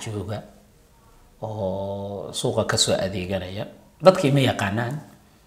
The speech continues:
baa waxaan galay mid ka mid ah, een, xarumaha electronic lagu iibiyo. Saddex qof bay ku joogaan dukaanka.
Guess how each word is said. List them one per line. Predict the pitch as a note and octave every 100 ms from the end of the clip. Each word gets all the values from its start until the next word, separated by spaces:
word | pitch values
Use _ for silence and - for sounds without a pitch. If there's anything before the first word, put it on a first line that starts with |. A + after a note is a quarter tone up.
| _ _ _ _ _
baa | A2
waxaan | A2+ - F#2
galay | F#2 F#2+
mid | G#2+ G2+
ka | -
mid | G2+ F#2
ah, | F#2 - - -
een, | F2+ F2
xarumaha | - G2+ G2+ F2+
electronic | F2 - A2 G2+ F2+
lagu | F2+ F#2+ G#2+
iibiyo. | G2+ F#2 F#2+ C#3 G3+ - - - _ _ - - - - - - _ _ -
Saddex | - E3 D3
qof | B2 A2+
bay | G2+
ku | - G#2+
joogaan | G#2 F#2+ G2
dukaanka. | - D3 -